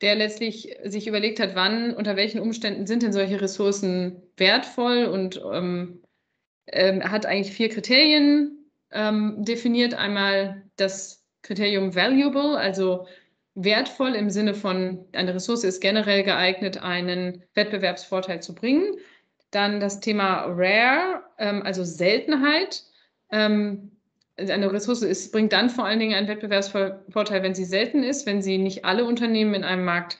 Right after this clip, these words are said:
haben. Dann das Thema, ähm, inimitable, also man kann eine, eine Ressource ist dann wertvoll, wenn man sie nicht einfach imitieren, nicht einfach ersetzen kann, nicht einfach nachbilden kann an der Stelle.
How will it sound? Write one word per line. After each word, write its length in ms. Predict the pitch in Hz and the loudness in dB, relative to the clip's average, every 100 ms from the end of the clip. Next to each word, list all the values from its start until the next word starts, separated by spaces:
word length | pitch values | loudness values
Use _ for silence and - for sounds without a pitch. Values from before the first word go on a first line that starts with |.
| - | -2
haben. 300 | 180 208 330 440 - - _ _ _ - | 2 4 2 0 -8 -20 _ _ _ 0
Dann 180 | 208 | 2
das 200 | 226 226 | 2 0
Thema, 520 | 226 226 214 208 202 - | 0 2 4 2 0 -2
ähm, 300 | 202 196 196 | 0 0 -2
inimitable, 840 | 208 214 202 240 269 302 349 370 - | 0 2 2 0 0 0 2 2 2
also 300 | 196 190 196 | 0 2 0
man 500 | 185 190 190 180 - | 0 0 -2 -6 -6
kann 240 | 190 196 | -2 0
eine, 280 | 170 185 180 | 0 0 0
eine 340 | 185 - 185 | 0 0 -2
Ressource 320 | 196 233 214 | -2 -2 -2
ist 240 | - 185 - | -4 -6 -2
dann 240 | 202 240 | 2 4
wertvoll, 480 | 208 208 208 214 196 | 4 2 0 -2 0
wenn 140 | 196 | 0
man 160 | 196 190 | -2 -2
sie 100 | 190 | -2
nicht 400 | 196 202 202 - _ _ _ _ _ | 0 -2 -6 -16 _ _ _ _ _
einfach 600 | - 190 196 202 190 - - | -2 0 0 -2 -2 -4 -6
imitieren, 580 | 202 190 196 254 254 214 | -2 -2 2 2 4 2
nicht 200 | 196 - | 0 -4
einfach 260 | 190 190 | -6 -6
ersetzen 480 | - 185 214 - 269 | -4 -2 -2 2 2
kann, 180 | 254 214 | 2 0
nicht 160 | 196 - | -2 -4
einfach 300 | 180 175 - | -6 -8 -2
nachbilden 720 | 175 196 240 - 262 269 277 | 2 2 0 -2 -2 0 0
kann 240 | 277 269 | 2 2
an 100 | 269 | 2
der 120 | 262 | 0
Stelle. 440 | 262 277 285 381 | 0 2 4 2